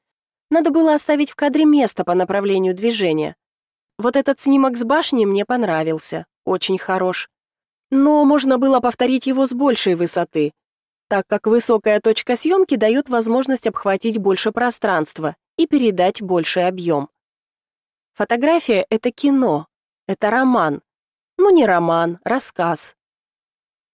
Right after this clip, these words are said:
"У каждой должен быть свой сюжет",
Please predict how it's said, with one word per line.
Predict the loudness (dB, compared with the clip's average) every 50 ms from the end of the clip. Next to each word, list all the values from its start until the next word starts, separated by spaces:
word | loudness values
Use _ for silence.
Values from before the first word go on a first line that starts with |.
| _ _
"У | -4 -4
каждой | -2 0 0 0 0 0 2 2 2 2
должен | 2 2 0 2 2 0 0 2
быть | 2 0 0 0
свой | -2 -2 0 0 0
сюжет", | 0 -2 -2 -2 -2 0 0 -2 -2 -4 _ -16